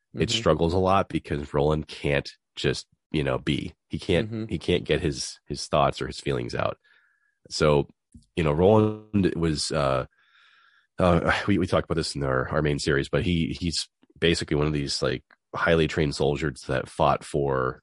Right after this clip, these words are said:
Speaker 1: the Atlas Corporation under their Crimson Lance, uh, you know, military arm.
Speaker 2: Mm-hmm.
Speaker 1: And so that's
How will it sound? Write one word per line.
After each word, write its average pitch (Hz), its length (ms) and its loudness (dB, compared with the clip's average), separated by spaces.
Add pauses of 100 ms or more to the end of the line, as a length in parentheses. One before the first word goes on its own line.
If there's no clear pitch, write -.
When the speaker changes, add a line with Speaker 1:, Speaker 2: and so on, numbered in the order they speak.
(140)
Speaker 1:
the 67 120 0
Atlas 65 240 0
Corporation 73 640 -4
under 67 120 -4
their 62 120 -4
Crimson 71 340 -2
Lance, 67 480 -2 (200)
uh, 60 360 -4 (100)
you 78 80 -2
know, 62 80 -2
military 76 440 2
arm. 50 220 -8 (360)
Speaker 2:
Mm-hmm. 117 280 -6
Speaker 1:
And 76 160 0
so 78 260 2 (500)
that's - 360 4